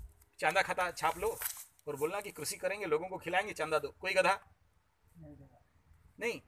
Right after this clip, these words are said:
लेकिन बोलना तो जाके एक ठो छाता, किताब छापो, पाँच छः किताब छाप लेना।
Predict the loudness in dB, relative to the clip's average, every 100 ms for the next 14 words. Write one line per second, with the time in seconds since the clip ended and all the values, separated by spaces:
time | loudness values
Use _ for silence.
0 | _ -20 -10 -10 0 2 8 8 8 8
1 | 8 8 4 2 -2 0 -2 -2 -4 -2
2 | 6 6 6 -2 -6 -20 _ _ _ _
3 | -20 _ _ 4 6 6 6 4 4 2
4 | 2 -4